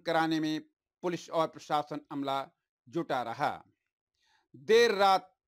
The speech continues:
थाने पर मौजूद रहे अधिकारी कोई इस बाबत जानकारी से इनकार ही करते रहे। चर्चा इस बात की रही कि सीओ लालगंज इस प्रकरण की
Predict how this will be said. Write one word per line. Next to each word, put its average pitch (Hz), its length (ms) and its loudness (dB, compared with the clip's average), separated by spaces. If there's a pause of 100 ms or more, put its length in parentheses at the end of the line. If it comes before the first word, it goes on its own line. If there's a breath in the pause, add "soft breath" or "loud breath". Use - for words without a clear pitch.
(200)
थाने 196 300 -2
पर 175 240 -2
मौजूद 160 540 -2
रहे 147 200 -2 (140)
अधिकारी 139 580 -6 (400)
कोई 208 240 2 (100)
इस 202 220 -4
बाबत 151 440 0
जानकारी 147 580 -2
से 139 200 -10 (520)
इनकार 156 520 0
ही 180 220 -10
करते 127 420 -8
रहे। 117 300 -10 (1500)
चर्चा 240 380 2 (100)
इस 185 200 0
बात 208 340 2
की 190 140 -8
रही 180 240 2
कि 185 220 -4
सीओ 170 260 -8 (320)
लालगंज 165 560 2 (140)
इस 170 120 -6
प्रकरण 156 460 -8
की 151 180 -12